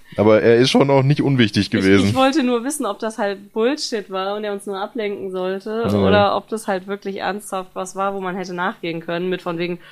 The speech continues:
Speaker 2: „Ich hab gehört, da ist ein Brunnen in einer anderen Welt mit Drachen“ <laughs> und so. Und ich war so, „Ja, ja, und du bist hier auf der Flucht und wir sollen dir nur helfen. Verpiss dich.“ <laughs> Fand ich richtig witzig. Und ich wollte immer mal, weil du hast immer nur so, „Wer weiß, wer weiß?“ Und ich wollte jetzt ernsthaft mal wissen,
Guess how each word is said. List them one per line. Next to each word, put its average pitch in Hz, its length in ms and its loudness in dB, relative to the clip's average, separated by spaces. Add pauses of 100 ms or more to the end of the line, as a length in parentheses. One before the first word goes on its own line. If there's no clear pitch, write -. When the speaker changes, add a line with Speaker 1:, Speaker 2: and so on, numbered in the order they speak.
(200)
Speaker 2:
„Ich - 60 -10
hab 196 120 -10
gehört, 208 220 -2
da 202 80 0
ist 185 80 -6
ein 185 100 -6
Brunnen 202 320 -2
in 185 100 -4
einer 165 120 -2
anderen 180 280 -4
Welt 196 220 -2
mit 196 180 -10
Drachen“ 202 380 -2
<laughs> 220 160 -2
und 269 240 4
so. 196 500 -2 (380)
Und 247 180 -2
ich 214 100 -4
war 208 180 2
so, 190 220 -2 (260)
„Ja, 185 200 0
ja, 175 200 2
und 165 140 -4
du 190 80 -6
bist 220 160 -6
hier 202 120 0
auf 180 100 -4
der 175 140 -6
Flucht 220 360 -8
und 196 160 -6
wir 196 100 -4
sollen 202 200 -4
dir 190 80 -4
nur 175 140 -6
helfen. 180 840 -8 (220)
Verpiss 233 400 -6
dich.“ - 520 -8
<laughs> - 1600 -12
Fand 214 240 -4
ich 196 160 -6
richtig - 340 -10
witzig. 170 560 -8
Und 175 100 -8
ich 180 120 -10
wollte 196 200 -4
immer 208 200 0
mal, 185 320 -4
weil 196 100 0
du 202 80 0
hast 208 100 -4
immer 240 140 -2
nur 214 100 -2
so, 190 160 -4
„Wer 180 180 -4
weiß, 190 340 2
wer 214 120 -4
weiß?“ 196 200 -4
Und 196 80 -6
ich 170 100 -14
wollte 185 160 -4
jetzt 196 80 -6
ernsthaft 196 300 -6
mal 185 160 -8
wissen, 185 240 -8